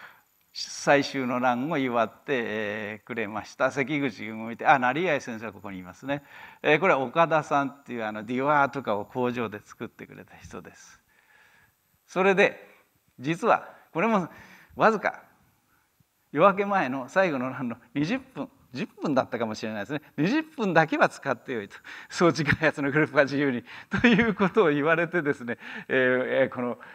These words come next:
この銀河を取りました。えー、なんでこの銀河かというのはですね、あんまり意味はないんですが、私が修士論文で、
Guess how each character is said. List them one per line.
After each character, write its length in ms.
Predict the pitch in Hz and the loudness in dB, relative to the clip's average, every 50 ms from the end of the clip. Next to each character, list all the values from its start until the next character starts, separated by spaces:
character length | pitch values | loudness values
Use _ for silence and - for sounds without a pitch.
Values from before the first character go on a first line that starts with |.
| - _ _ | -20 _ _
こ 120 | - 170 | -2 0
の 120 | 165 160 151 | 2 2 2
銀 260 | 147 147 143 131 123 | 2 0 -2 -2 -2
河 180 | 110 101 95 90 | -2 -4 -4 -6
を 440 | 90 - _ 123 - - 123 127 127 | -8 -12 _ -20 -12 -8 -8 -8 -6
取 220 | - 135 117 113 113 | -6 -8 -8 -8 -8
り 20 | |
ま 140 | 110 110 104 | -8 -10 -10
し 140 | - - - | -12 -14 -16
た。 120 | - - _ _ _ _ _ _ _ _ - | -16 -16 _ _ _ _ _ _ _ _ -6
え 380 | - 117 117 113 110 107 107 117 | -4 -2 0 2 2 0 0 0
ー、 40 | 131 | 2
な 140 | 143 160 | 4 4
ん 60 | 165 139 | 4 4
で 80 | 131 | 0
こ 120 | 113 123 120 | -2 -2 -4
の 80 | 123 | -2
銀 160 | 127 127 127 120 | -2 -2 -2 -4
河 100 | 113 104 | -4 -4
か 140 | - 107 101 | -6 -6 -6
と 100 | - 117 | -6 -6
い 140 | 117 123 | -4 -4
う 40 | 135 | -4
の 100 | 135 127 | -2 -2
は 60 | 123 | 0
で 200 | - - 143 120 | 0 -2 -4 -4
す 80 | - 143 | -8 -6
ね、 60 | 131 | -6
あ 40 | 120 | -4
ん 80 | 131 135 | -4 -4
ま 100 | 127 123 | -4 -4
り 80 | 113 - | -4 -4
意 80 | 151 | -4
味 160 | 143 135 113 | -2 -2 -4
は 60 | 110 113 | -2 0
な 140 | 123 135 | 0 0
い 100 | 143 123 | 0 0
ん 60 | 113 104 | -2 -4
で 100 | 110 107 | -6 -10
す 120 | - 123 | -8 -2
が、 120 | 120 135 - - - - - | -2 -2 -2 -4 -12 -8 -2
私 440 | - 123 123 - 147 147 143 - 143 | 0 0 2 4 4 2 2 0 0
が 120 | 139 143 | 0 0
修 240 | 131 - - 156 156 | 0 0 -6 -6 -6
士 140 | - 156 147 | -4 -4 -2
論 240 | 143 156 147 135 123 | -2 0 -2 -2 -4
文 220 | 110 110 107 110 | -8 -8 -8 -6
で、 160 | 113 117 - | -4 -4 -6